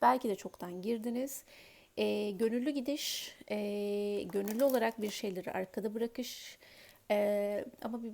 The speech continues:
bir, bir taraftan da halen o süreç içerisinde bazı şeyleri sorguluyor ve galiba, e, bir hesaplaşma içerisinde olduğunuzu da görüyorum. Şimdi,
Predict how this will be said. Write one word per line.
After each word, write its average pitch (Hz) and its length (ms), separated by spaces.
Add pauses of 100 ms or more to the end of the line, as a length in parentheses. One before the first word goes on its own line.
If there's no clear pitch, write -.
(120)
bir, 226 140
bir 233 60
taraftan 208 500
da 233 60
halen 202 580
o 220 40
süreç 202 420
içerisinde 185 720
bazı 247 240
şeyleri 180 360
sorguluyor 190 600
ve 196 140
galiba, 190 500 (480)
e, 196 60 (1900)
bir 233 340
hesaplaşma 208 600
içerisinde 180 580
olduğunuzu 190 560
da 254 120 (500)
görüyorum. 202 1040 (580)
Şimdi, 311 300